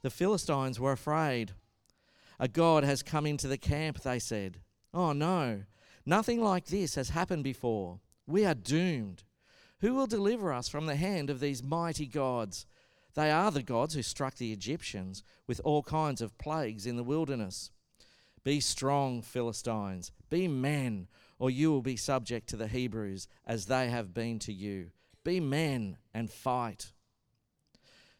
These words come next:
So the Philistines fought, and the Israelites were defeated, and every man fled to his tent.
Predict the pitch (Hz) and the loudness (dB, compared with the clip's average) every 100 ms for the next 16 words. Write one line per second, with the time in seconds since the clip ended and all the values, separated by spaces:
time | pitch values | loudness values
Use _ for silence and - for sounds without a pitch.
0 | - 139 139 156 165 - 160 143 131 - | -4 -2 0 2 4 2 2 0 0 -4
1 | - 127 107 - - _ - _ _ _ | 0 0 0 -4 -14 _ -20 _ _ _
2 | _ _ - 110 139 180 120 101 107 - | _ _ -6 -4 -2 -4 -4 -2 -4 -6
3 | 110 110 - 165 226 104 85 - _ _ | -6 -8 -4 -4 -4 -8 -10 -14 _ _
4 | - 113 - 165 135 147 143 151 127 110 | -10 -8 -4 -4 -2 -6 -4 -4 -4 -6
5 | - 135 127 - 113 113 104 - 113 101 | -4 -2 -2 -4 -6 -6 -8 -6 -6 -6
6 | - | -10